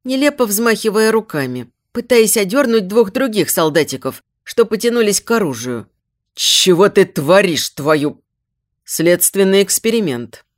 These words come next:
ответил за Тихоню Бекшеев. «Небольшой. Почему по двое? Если память не отшибла, то часовой должен быть один. И почему вообще здесь?» Тихоня указал на стену.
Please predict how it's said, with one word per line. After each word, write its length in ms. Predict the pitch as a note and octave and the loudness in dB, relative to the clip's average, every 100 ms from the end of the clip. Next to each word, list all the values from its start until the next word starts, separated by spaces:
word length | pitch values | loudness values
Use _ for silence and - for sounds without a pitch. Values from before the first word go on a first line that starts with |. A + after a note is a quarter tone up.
| - | -12
ответил 560 | A3+ A3+ C#4+ D#4 F4+ | -10 -4 -4 -4 -4
за 120 | A#3 | -2
Тихоню 480 | F#3+ F#3+ - A3 B3+ | -2 -2 0 0 0
Бекшеев. 840 | G#3+ A3 - - C#3 B2 - - _ _ _ | -2 -4 -4 -6 -4 -6 -10 -18 _ _ _
«Небольшой. 760 | C#3+ E3 D#3+ G3+ F#3+ D3+ A#2 A#2+ _ _ _ _ _ - | -2 0 4 2 2 -4 -6 -8 _ _ _ _ _ -14
Почему 400 | C#3 - F#3 G#3 | -8 -2 0 2
по 160 | A3 | 0
двое? 460 | G3+ D#3 C3 A#2 G#2+ _ _ _ | -2 -2 -4 -4 -10 _ _ _
Если 300 | D#3 F3 F#3 | -2 0 0
память 420 | F3+ F#3+ E3 - | 0 0 0 -2
не 80 | D#3+ | -2
отшибла, 580 | D#3 - A3 A3 C3 A2+ _ _ | -2 -2 -4 -2 -2 -4 _ _
то 140 | - E3+ | -6 -4
часовой 500 | F3 - F3 F#3+ C4 | -4 -2 0 2 2
должен 480 | F#3 G#3+ F#3+ F#3+ | 2 2 2 0
быть 180 | F3+ F#3 | 0 0
один. 460 | G#3 F3+ C3+ A#2 A2 _ _ | -2 -2 -6 -8 -14 _ _
И 100 | C3 | -10
почему 500 | - D#3+ - D#3+ A3 | -4 -2 -2 2 4
вообще 440 | G3 F3+ - G3+ F#3+ | 4 2 2 0 0
здесь?» 480 | C3+ B2 A2 - - _ _ _ _ - | 0 -6 -6 -8 -12 _ _ _ _ -10
Тихоня 460 | B3+ B3 E4+ F#4+ | -8 -2 0 2
указал 440 | C#4 A#3 G3+ A#3+ A#3 | 2 2 2 2 2
на 160 | A#3 | 0
стену. 560 | A3 - D#3 C3 B2+ | -2 -4 -4 -4 -8